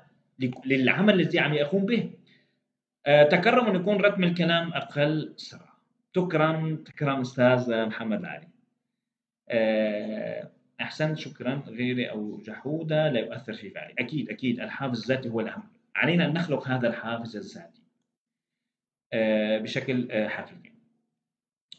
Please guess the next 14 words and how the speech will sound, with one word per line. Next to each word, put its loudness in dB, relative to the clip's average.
ومن 2
هنا 4
بعد -2
كلمة 2
"أنا، -4
آه، -2
لا 4
تضعف -6
ثقتنا"، -4
آه، -2
بسبب -2
عدم 0
التقدير -2
الذاتي. -2